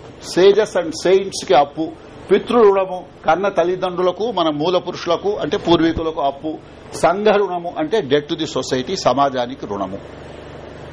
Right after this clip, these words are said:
ఇది ట్రెడిషనల్ థింకింగ్. దీన్ని మీరు కావాలంటే తప్పు పట్టొచ్చు, నాకు అభ్యంతరం లేదు. నాకు కావాల్సింది ఏమిటంటే, నీవు ఈ ప్రపంచంలో కాలు మోపటి క్షణానికి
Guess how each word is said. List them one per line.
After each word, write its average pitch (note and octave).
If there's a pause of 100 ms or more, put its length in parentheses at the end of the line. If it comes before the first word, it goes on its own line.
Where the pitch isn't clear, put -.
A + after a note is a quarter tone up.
(160)
ఇది A3
ట్రెడిషనల్ F#3 (100)
థింకింగ్. C3+ (640)
దీన్ని A3+
మీరు F#3
కావాలంటే G3
తప్పు F3
పట్టొచ్చు, D#3+
నాకు E3
అభ్యంతరం E3
లేదు. A#2 (220)
నాకు D3+
కావాల్సింది F#3
ఏమిటంటే, C#3 (760)
నీవు A#3 (120)
ఈ G3+ (120)
ప్రపంచంలో G3+
కాలు E3+
మోపటి F#3 (420)
క్షణానికి F3+